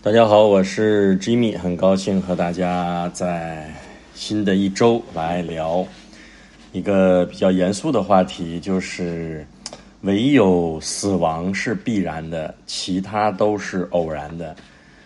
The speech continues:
嗯，之所以聊这个话题呢，也是在工作室带大着，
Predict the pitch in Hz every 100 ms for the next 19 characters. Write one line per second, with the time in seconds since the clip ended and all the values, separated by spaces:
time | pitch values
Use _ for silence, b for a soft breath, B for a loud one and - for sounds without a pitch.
0 | B - 90 85 82 82 82 98 95 104
1 | 92 87 98 101 98 110 95 - 92 95
2 | 90 85 - 98 95 90 87 85 82 82
3 | 80 - 92 87 85 82 82 80 - 98
4 | 98 92 - 78 87 87 95 92 90